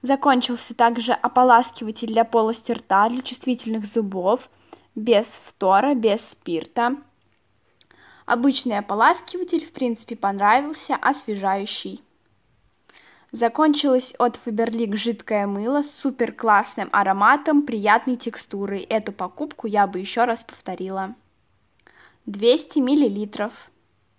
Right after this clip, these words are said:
Мыло для кухни, устраняющее запахи с ароматом кофе,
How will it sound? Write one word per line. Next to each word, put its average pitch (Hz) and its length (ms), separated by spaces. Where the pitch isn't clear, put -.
Мыло 247 360
для 226 220
кухни, 262 480
устраняющее 240 880
запахи 214 560
с 285 140
ароматом 220 560
кофе, 220 600